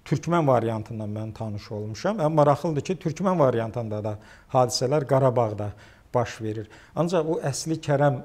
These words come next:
dastanı, bu hekayənin coğrafiyası son dərəcə genişdir.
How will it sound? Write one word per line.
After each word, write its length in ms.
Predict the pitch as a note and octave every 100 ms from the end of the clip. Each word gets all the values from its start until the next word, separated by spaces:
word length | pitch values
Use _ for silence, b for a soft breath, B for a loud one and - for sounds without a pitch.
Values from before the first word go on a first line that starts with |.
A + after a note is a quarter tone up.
| D3
dastanı, 540 | B2 A2+ - A2+ G#2+ G#2
bu 220 | A2+ C#3
hekayənin 800 | C3+ - C#3 C3 C3 D#3 D3+ D3
coğrafiyası 960 | - C#3+ B2+ D#3+ D#3+ C3+ A#2+ - D#3+ F3+ B B -
son 260 | - D#3
dərəcə 320 | C3+ B2 A2+ C#3+
genişdir. 640 | A2 A#2+ A2+ - -